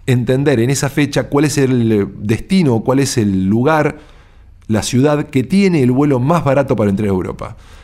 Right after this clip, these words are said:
Que en verdad hasta ahora tenías que entrar ciudad por ciudad, ir buscando, te volvías loco. Bueno, de esta forma uno puede entender por qué aeropuerto va a ser mucho más barato entrar. Es una gran llave que te brinda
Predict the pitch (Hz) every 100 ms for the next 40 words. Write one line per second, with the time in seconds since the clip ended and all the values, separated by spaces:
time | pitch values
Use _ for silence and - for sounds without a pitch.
0 | - - 120 135 147 170 202 123 - -
1 | - - - - - - 98 - 95 92
2 | 104 135 147 110 113 110 110 101 110 98
3 | - 98 113 101 117 107 120 123 127 120
4 | - 123 127 120 117 131 139 107 101 104
5 | 120 104 113 92 98 - - - 131 120
6 | 123 165 170 151 185 170 139 139 147 -
7 | - - 139 135 127 151 143 127 135 139
8 | 151 151 - - - - - - - 139
9 | 131 185 185 165 165 180 170 165 135 127
10 | - 147 - 120 160 190 151 127 113 110
11 | 104 98 92 - - - - - - -
12 | 165 175 170 147 139 175 175 151 147 156
13 | 165 165 110 110 110 127 139 143 151